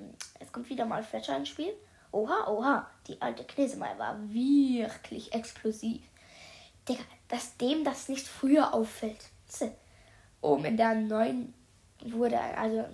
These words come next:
die neun Zahl, so wie, ähm, keine Ahnung, Kalunkengasse zwölf sieben, also, also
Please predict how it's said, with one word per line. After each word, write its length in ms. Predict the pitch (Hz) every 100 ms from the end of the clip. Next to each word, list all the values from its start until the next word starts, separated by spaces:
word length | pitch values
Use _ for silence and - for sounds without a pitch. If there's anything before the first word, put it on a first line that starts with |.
| - - -
die 300 | 226 220 220
neun 500 | 220 226 226 233 226
Zahl, 360 | - 233 214 -
so 160 | 226
wie, 320 | 220 220 220 220 - _ _ - - -
ähm, 680 | 226 220 220 214 214 214
keine 220 | 220 233 240
Ahnung, 320 | 277 262 240
Kalunkengasse 1160 | 226 233 233 254 277 247 233 233 - 240 220 220 - - -
zwölf 500 | - 233 247 254 226
sieben, 540 | - 240 262 254 220
also, 400 | 214 214 208 220 233 - - - _ - _ _ _ _ _ - _ _
also 380 | 120 117 113 110